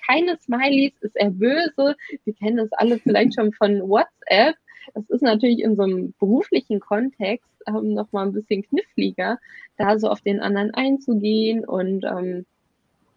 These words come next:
ja, auch Probleme, da so ein bisschen die, die Hürde zu nehmen, äh, das zu kommunizieren, was einem vielleicht mal grad nicht passt, was nicht gut läuft. Ähm,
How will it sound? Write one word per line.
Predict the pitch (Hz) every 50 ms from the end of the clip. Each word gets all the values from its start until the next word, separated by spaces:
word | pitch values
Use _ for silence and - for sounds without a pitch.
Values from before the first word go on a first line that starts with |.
| -
ja, | 214 190 180 175 185 - -
auch | - 185 - - - 208 208 214 _ _ _ _ _
Probleme, | - - 202 185 208 220 254 285 285 277 269 262 247
da | 254 220 214 214
so | 220
ein | 220 208
bisschen | 214 214 214 226 214 202
die, | 208 196 196 185
die | - 196 180 -
Hürde | - 220 240 240 240 233 226
zu | _ - 208
nehmen, | 196 202 208 214 226 226 233 233 233 _ _ - - - _ -
äh, | - 196 196 196
das | 196 208 233 233 - _
zu | - -
kommunizieren, | 214 - - 214 214 208 208 202 196 190 _ _ - 240 226 220 220 208
was | 202 202 -
einem | - - 208 214
vielleicht | 214 220 214 208 208 -
mal | 214 202
grad | 208 - 208 - -
nicht | 247 262 254 - _
passt, | - 240 233 220 -
was | - 208 -
nicht | 214 220 247 - - -
gut | 220 208 208 -
läuft. | 190 190 190 196 202 214 _ _ _ _ _ _ _ _ _ -
Ähm, | 196 196 190 190 190 185 - - 190 196